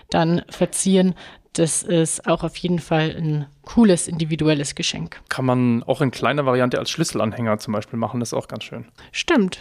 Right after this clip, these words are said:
Speaker 1: absolut.
Speaker 2: Also wenn man nicht gleich
Speaker 1: Ja.
Speaker 2: so ein, ne, so ein großes Ding
Speaker 1: Ja.
Speaker 2: machen möchte.
Speaker 1: Und wenn's ein bisschen was Größeres, aber sehr Individuelles sein soll, dann könnt ihr euch mal überlegen, was ihr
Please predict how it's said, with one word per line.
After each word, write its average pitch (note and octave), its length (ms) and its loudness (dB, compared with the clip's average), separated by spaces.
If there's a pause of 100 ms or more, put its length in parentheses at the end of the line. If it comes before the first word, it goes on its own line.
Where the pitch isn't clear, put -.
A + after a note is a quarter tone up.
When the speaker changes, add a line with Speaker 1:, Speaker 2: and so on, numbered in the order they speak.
(160)
Speaker 1:
absolut. G#3 280 0
Speaker 2:
Also B2+ 160 2
wenn C#3 140 4
man C3+ 140 2
nicht C3+ 120 0
gleich C#3+ 200 4
Speaker 1:
Ja. A3 80 4
Speaker 2:
so G#3 60 2
ein, C3 180 -8 (160)
ne, C3 260 -10
so - 180 -18
ein B2+ 120 -10
großes - 580 -10 (380)
Ding B2+ 160 2
Speaker 1:
Ja. - 60 2
Speaker 2:
machen A#2 220 -4
möchte. A2+ 340 0 (1080)
Speaker 1:
Und F3+ 300 4
wenn's F#3 300 4
ein E3 80 -8
bisschen F3 380 0
was D#3 260 -2
Größeres, F#3 640 4
aber E3 180 -2
sehr F3+ 260 0
Individuelles G#3 1000 2 (380)
sein G3+ 360 2
soll, A3+ 320 4 (480)
dann E3+ 320 0
könnt G#3 260 0
ihr G#3 80 4
euch F#3 160 -2
mal E3+ 200 0
überlegen, F3+ 540 4 (180)
was - 280 -2 (160)
ihr B3 320 6